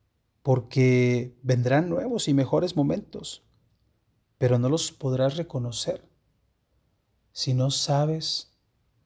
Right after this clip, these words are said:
reconocer lo que estás viviendo hoy por hoy, si no sabes agradecer lo que estás viviendo en este día. Que Jesús nos regale la gracia en este, en esta primera semana de Adviento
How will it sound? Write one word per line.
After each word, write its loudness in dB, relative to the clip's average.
reconocer -2
lo 0
que -8
estás -4
viviendo -2
hoy -2
por -6
hoy, -4
si -4
no 0
sabes -2
agradecer -2
lo -4
que -6
estás -2
viviendo -2
en -2
este -4
día. -2
Que -2
Jesús 2
nos 4
regale 4
la 4
gracia 2
en 2
este, -2
en -2
esta -4
primera 0
semana 0
de 0
Adviento -4